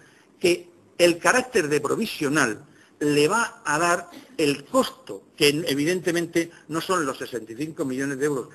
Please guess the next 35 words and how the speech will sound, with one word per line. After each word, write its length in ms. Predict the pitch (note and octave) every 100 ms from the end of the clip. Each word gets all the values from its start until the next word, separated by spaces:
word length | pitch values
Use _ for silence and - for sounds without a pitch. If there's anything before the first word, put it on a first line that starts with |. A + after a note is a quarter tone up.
| - -
que 80 |
aquí 140 | A#2 D#3+
se 80 | D#3+
han 60 |
dicho, 280 | C#3+ D#3 D3+ - -
sino 300 | D#3+ F#3+ G3
los 380 | E3 F3 D#3+ G3
mínimos 800 | F#3+ A#3 A#3+ A3+ G3+ F#3+ F#3 - - - -
para 340 | C#3 D#3+ -
una 460 | E3+ F3 E3+ E3 -
plataforma 760 | C3 B2 A#2 D#3+ D3 C#3 D3 - - _
y 100 | A#2
unos, 380 | C#3+ D3 C#3+ C#3+ -
eh, 140 | B2+
soporte 760 | A2+ - A2+ D3+ C#3 C3+ C3 B2 - -
a 140 | C#3 E3+
los 180 | C3+
ciudadanos 440 | - B2 B2+ C3 -
que 100 | C3
vayan. 300 | E3 A#2+ - - - -
Eso 280 | F#3 F3+ G3+
no 220 | E3+ E3
es 160 | D#3 C3+
derrochar 420 | C3+ A#2 - B2+
dinero, 320 | A#2 A#2+ - - - -
eso 260 | F#3+ F#3+
es 180 | G3+ D#3+
de 120 | D3
verdad 280 | C3 C3 D3+
una 160 | D#3+ D3+
provisionalidad, 840 | D3 C3+ C#3+ C#3 E3 A#2+ - -
porque 340 | - D#3 D#3 D3
quiero 300 | F#3 C#4 B3+
recordar 400 | G3 C#3 D3+ G#3
aquí 360 | D3+ D3+ B2